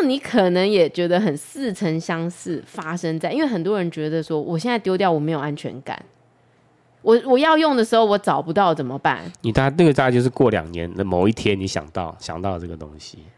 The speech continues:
Speaker 1: 像比如说有人就会说，“我的存折”，好，那个导演就说他不敢丢的就是他的存折。那他存折好几本啊，他想说他丢了怎么，万一要用怎么办？这个也很好笑欸，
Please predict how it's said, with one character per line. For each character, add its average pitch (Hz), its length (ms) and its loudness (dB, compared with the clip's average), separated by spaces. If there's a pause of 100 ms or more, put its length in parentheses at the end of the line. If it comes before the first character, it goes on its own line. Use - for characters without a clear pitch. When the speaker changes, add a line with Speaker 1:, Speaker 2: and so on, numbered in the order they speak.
Speaker 1:
像 370 220 0
比 233 80 0
如 233 80 4
说 311 160 2
有 240 160 4
人 180 180 2
就 240 140 2
会 254 120 4
说 208 500 0 (680)
，“我 190 140 0
的 214 140 2
存 196 420 0
折”， 165 500 0 (280)
好， 180 220 -2
那 240 100 0
个 240 80 2
导 190 240 2
演 180 140 0
就 185 100 0
说 202 120 0
他 240 140 0
不 269 80 -6
敢 196 220 0
丢 190 240 -2
的 180 100 0
就 170 140 -4
是 180 80 -2
他 170 160 -2
的 151 100 -2
存 147 320 -6
折。 - 320 -14 (840)
那 427 140 2
他 427 160 0
存 302 240 2
折 294 80 4
好 262 160 4
几 254 220 -2
本 170 380 2
啊， 156 360 -2 (120)
他 330 120 0
想 294 160 4
说 233 120 2
他 269 100 2
丢 220 280 2
了 190 120 2
怎 - 100 -8
么， - 160 -14 (180)
万 220 220 0
一 202 220 -2
要 170 220 4
用 160 260 -2
怎 151 140 -10
么 - 200 -14
办？ - 240 -8 (300)
这 427 100 -4
个 381 80 2
也 190 140 4
很 180 160 -2
好 - 180 -2
笑 127 440 0
欸， 71 200 -8